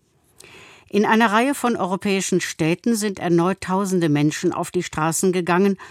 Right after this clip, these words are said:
um ein Ende des Gaza-Kriegs zu fordern. In der italienischen Hauptstadt Rom nahmen nach Angaben der Polizei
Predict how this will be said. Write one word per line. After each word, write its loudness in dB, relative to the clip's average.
um 2
ein 2
Ende 2
des -4
Gaza-Kriegs -4
zu -6
fordern. -4
In 0
der -2
italienischen 0
Hauptstadt -6
Rom 0
nahmen 2
nach -4
Angaben 0
der -4
Polizei -2